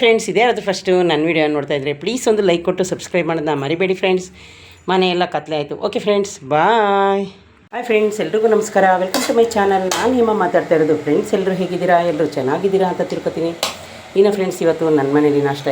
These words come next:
ಏನು ಮಾಡಿದ್ದೀನಿ ಅಂತ ನೀವೇ ನೋಡ್ಬೋದು. Already ಫ್ರೆಂಡ್ಸ್, ಒಂದು ಜ್ಯೂಸು ಇತ್ತಲ್ಲ, ಅದಕ್ಕೋಸ್ಕರ ಜ್ಯೂಸ್ ಮಾಡಲಿಲ್ಲ. ಅವಲಕ್ಕಿ ಚಿತ್ರಾನ್ನ ಮಾಡಿದ್ದೀನಿ ಫ್ರೆಂಡ್ಸ್. ಈ ಅವಲಕ್ಕಿ ಚಿತ್ರಾನ್ನ ತುಂಬಾ ಈಸಿಯಾಗಿ ಮಾಡ್ಬೋದು. ಏನಿಲ್ಲ ಫ್ರೆಂಡ್ಸ್, ಸ್ವಲ್ಪ ನೆನೆಸುವಾಗಲೇ ನೀವು ಸ್ವಲ್ಪ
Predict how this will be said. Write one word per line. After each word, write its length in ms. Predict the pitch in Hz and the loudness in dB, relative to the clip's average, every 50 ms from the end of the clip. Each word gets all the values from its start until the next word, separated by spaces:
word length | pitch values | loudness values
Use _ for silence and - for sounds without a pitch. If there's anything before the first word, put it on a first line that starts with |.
| 139 135 139 | -4 -4 -2
ಏನು 100 | 143 143 143 | -2 -2 -2
ಮಾಡಿದ್ದೀನಿ 280 | 135 127 135 131 135 131 | -2 -4 -6 -6 -6 -6
ಅಂತ 100 | 131 139 135 131 131 | -4 -4 -4 -4 -4
ನೀವೇ 180 | 131 131 131 131 131 | -4 -4 -4 -4 -4
ನೋಡ್ಬೋದು. 340 | 131 127 123 127 127 123 180 240 - - - 165 | -4 -4 -2 -2 -2 -2 -4 -4 -6 -6 -2 0
Already 260 | 185 175 170 160 165 151 - | 0 0 0 -2 -2 -2 0
ಫ್ರೆಂಡ್ಸ್, 180 | 170 151 147 - 165 143 | -2 -2 0 0 0 0
ಒಂದು 140 | 143 143 143 143 - | 0 0 0 -2 -2
ಜ್ಯೂಸು 260 | 143 139 135 - - 143 | -4 -4 -4 -4 -4 -4
ಇತ್ತಲ್ಲ, 220 | 139 - 143 127 127 127 | -2 -2 -2 -2 0 -2
ಅದಕ್ಕೋಸ್ಕರ 400 | - - - 123 - - 139 123 117 - | -2 -4 -6 -6 -6 -6 -6 -6 -6 -6
ಜ್ಯೂಸ್ 180 | 131 127 - - 143 | -6 -8 -6 -4 -4
ಮಾಡಲಿಲ್ಲ. 280 | 135 135 139 156 156 180 190 - - - - - - - - - - - 156 | -4 -2 0 0 0 -2 -4 -6 -10 -16 -18 -18 -18 -18 -18 -18 -6 0 2
ಅವಲಕ್ಕಿ 300 | 170 175 196 190 - 196 196 | 2 2 2 2 0 -2 -4
ಚಿತ್ರಾನ್ನ 300 | 185 160 - 160 156 151 151 | -4 -2 0 0 2 2 4
ಮಾಡಿದ್ದೀನಿ 280 | 147 143 143 147 151 147 | 2 2 2 0 0 2
ಫ್ರೆಂಡ್ಸ್. 240 | 196 208 220 214 - 202 | 2 2 2 2 2 2
ಈ 20 | 180 175 | 4 4
ಅವಲಕ್ಕಿ 260 | 156 165 156 - 160 147 | 4 2 0 -2 -4 -8
ಚಿತ್ರಾನ್ನ 260 | 151 143 147 156 156 151 - | -6 -4 -2 0 0 0 0
ತುಂಬಾ 240 | 156 165 180 190 196 196 196 | -2 -2 0 0 2 4 4
ಈಸಿಯಾಗಿ 460 | 175 156 156 147 147 151 147 143 135 143 | 4 2 2 2 2 2 2 2 2 0
ಮಾಡ್ಬೋದು. 240 | 139 135 131 135 151 147 139 143 156 | -2 -2 -2 0 0 0 2 2 0
ಏನಿಲ್ಲ 300 | 170 180 190 160 151 156 147 | 0 0 0 0 0 0 0
ಫ್ರೆಂಡ್ಸ್, 200 | 156 151 147 147 - | 0 -2 -2 -2 -2
ಸ್ವಲ್ಪ 180 | - - - 156 147 | -4 -2 0 2 2
ನೆನೆಸುವಾಗಲೇ 560 | 143 135 139 151 147 - 175 160 147 147 147 143 135 | 4 4 2 0 0 0 0 0 0 0 0 0 0
ನೀವು 120 | 135 135 127 - | -2 -4 -4 -6
ಸ್ವಲ್ಪ 180 | 143 - - | -6 -4 -2